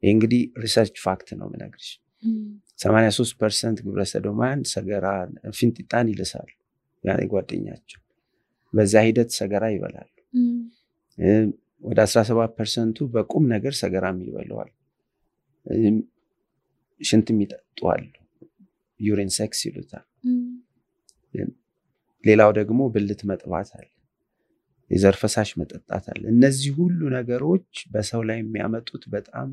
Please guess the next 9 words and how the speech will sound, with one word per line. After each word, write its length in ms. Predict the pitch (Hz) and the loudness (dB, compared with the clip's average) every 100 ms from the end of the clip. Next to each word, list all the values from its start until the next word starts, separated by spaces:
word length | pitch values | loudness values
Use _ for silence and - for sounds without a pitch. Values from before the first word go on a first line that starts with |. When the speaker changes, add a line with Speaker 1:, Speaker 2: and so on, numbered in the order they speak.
| 135 - | -14 -14
Speaker 1:
በጣም 320 | - - 113 | -14 -10 -12
ከባድ 420 | 117 107 110 98 98 | -10 -12 -4 -4 -4
የሆነ 200 | 98 120 | -4 -4
የጤና 300 | 110 - - 78 | -4 -6 -8 -8
ቀውስ 260 | - 90 - | -10 -12 -12
አለ። 160 | - _ _ _ 247 | -16 _ _ _ -2
Speaker 2:
ም። 180 | 240 226 233 _ _ - - - | 0 -2 -10 _ _ -20 -20 -2
Speaker 1:
ወደሱ 260 | 101 95 - | 2 2 2
እመጣለሁ። 540 | 90 82 82 - - | 0 -2 -8 -14 -18